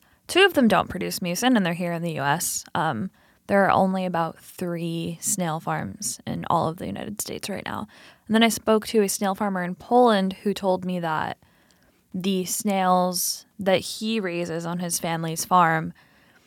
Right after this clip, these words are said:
uh, are not hurt by the process, but that they can't do it too often because then it would hurt them. So he said, like, they, after they go to this snail mucin extraction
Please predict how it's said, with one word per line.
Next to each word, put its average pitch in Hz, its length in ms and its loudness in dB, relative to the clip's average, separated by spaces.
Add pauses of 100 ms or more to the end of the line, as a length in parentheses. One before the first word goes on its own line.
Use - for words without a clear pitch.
(380)
uh, 175 440 -2
are 202 120 6
not 185 200 4
hurt - 560 -2
by 208 180 2
the 208 100 -4
process, - 760 -4 (280)
but 208 460 4
that 180 440 6 (360)
they 196 200 4
can't 196 260 2
do 190 100 2
it 165 120 -4
too - 180 -4
often - 420 -4
because 196 280 -6
then 170 100 -8
it - 100 -14
would - 200 -6
hurt 175 260 -10
them. 196 180 -8
So 196 120 -8
he 196 60 -6
said, 196 180 -4
like, - 240 -6 (420)
they, 190 460 6
after 185 580 2 (220)
they 175 100 -2
go 170 220 0
to 170 100 0
this - 460 -6 (560)
snail 165 500 -2
mucin 160 340 -4
extraction - 880 -2